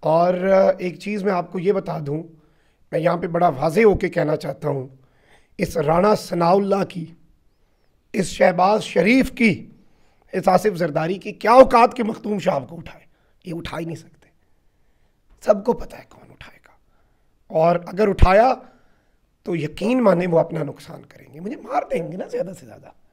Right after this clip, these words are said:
उससे ज़्यादा तो कुछ नहीं कर सकते। You can kill a man,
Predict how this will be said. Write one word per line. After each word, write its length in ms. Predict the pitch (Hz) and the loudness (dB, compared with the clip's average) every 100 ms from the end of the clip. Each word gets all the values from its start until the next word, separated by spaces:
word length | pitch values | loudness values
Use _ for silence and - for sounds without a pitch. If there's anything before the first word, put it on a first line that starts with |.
| _ _ - | _ _ -20
उससे 200 | - 214 | -16 -12
ज़्यादा 180 | 151 | -10
तो 120 | 180 220 | -10 -12
कुछ 200 | 202 269 | -10 -8
नहीं 100 | 302 | -8
कर 120 | 202 | -10
सकते। 340 | - 139 _ _ _ _ _ _ _ - | -14 -20 _ _ _ _ _ _ _ -6
You 100 | 185 | -2
can 160 | 226 220 | 0 2
kill 220 | 220 233 | 4 4
a 60 | 196 | 4
man, 360 | 175 226 180 | 6 6 4